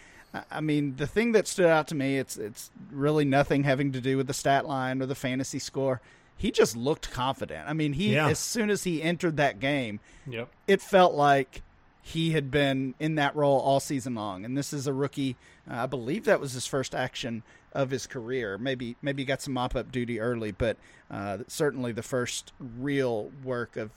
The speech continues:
Speaker 1: of his career. And, uh, he looked unfazed, uh, a-, against,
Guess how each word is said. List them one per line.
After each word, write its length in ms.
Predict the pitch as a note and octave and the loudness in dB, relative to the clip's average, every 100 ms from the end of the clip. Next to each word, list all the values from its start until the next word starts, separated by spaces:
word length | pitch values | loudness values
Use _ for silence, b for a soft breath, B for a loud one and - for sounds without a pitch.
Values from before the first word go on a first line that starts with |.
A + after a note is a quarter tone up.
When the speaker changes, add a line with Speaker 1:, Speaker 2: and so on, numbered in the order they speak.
| _ | _
Speaker 1:
of 180 | C3+ A2+ | -10 -10
his 160 | A2+ A2 | -10 -10
career. 420 | - A2+ A2 G#2+ | -10 -8 -6 -6
And, 140 | G2 G#2+ b b b | -8 -12 b b b
uh, 240 | G#2 G2 G#2 | -6 -4 -2
he 180 | D3 | 0
looked 320 | F#3 C#3 - - C#3 | 2 2 0 -4 -2
unfazed, 800 | D3+ C#3 C#3 A2 E2+ - - - | -2 0 0 0 -2 -8 -14 -12
uh, 400 | B2+ G#2+ G2 G#2 - | -10 -10 -12 -16 -6
a-, 140 | C3 - | -4 -4
against, 600 | C3+ C3 A#2 - - | -4 -4 -6 -8 -12